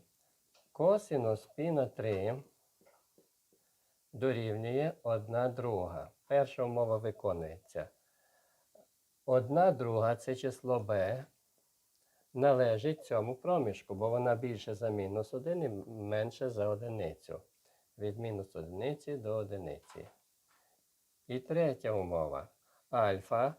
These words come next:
тобто пі на три, належить проміжку від нуля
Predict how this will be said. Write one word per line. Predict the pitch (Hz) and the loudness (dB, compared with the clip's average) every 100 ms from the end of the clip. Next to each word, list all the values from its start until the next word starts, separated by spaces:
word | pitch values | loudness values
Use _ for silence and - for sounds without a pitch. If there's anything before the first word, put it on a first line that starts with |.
| _ | _
тобто | 147 147 - - 101 90 _ _ _ _ _ _ | 2 2 2 0 0 -2 _ _ _ _ _ _
пі | 135 120 | -2 0
на | 101 | -2
три, | 98 - 95 85 117 - _ _ _ _ - - _ _ _ _ _ _ _ _ _ _ _ _ _ | -4 -8 -6 -4 -6 -8 _ _ _ _ -20 -20 _ _ _ _ _ _ _ _ _ _ _ _ _
належить | 123 127 123 110 113 - | 2 4 4 0 -6 -6
проміжку | 110 101 95 104 - 143 160 185 _ _ _ _ | -2 0 0 -4 -6 -4 -4 -4 _ _ _ _
від | 120 110 104 | -10 -6 -6
нуля | 101 90 82 101 139 | -4 -4 0 0 0